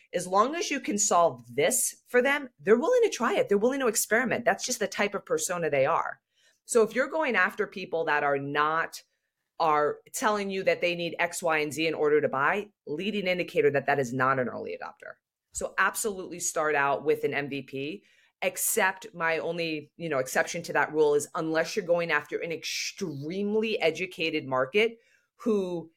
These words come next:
is going to compare apples to apples,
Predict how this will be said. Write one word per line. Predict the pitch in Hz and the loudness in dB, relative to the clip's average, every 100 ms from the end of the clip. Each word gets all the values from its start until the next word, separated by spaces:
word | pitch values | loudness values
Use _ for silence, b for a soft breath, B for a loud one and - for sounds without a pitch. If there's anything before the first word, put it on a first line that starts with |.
| _ | _
is | 208 202 - - _ _ - 180 196 | 0 0 -2 -20 _ _ -8 -6 2
going | 208 208 | 4 4
to | 190 | 0
compare | - 175 208 170 - | -2 -4 0 2 4
apples | 151 160 160 | 2 0 -2
to | - - | -4 -8
apples, | 131 131 175 233 - | -8 -2 -2 -2 -4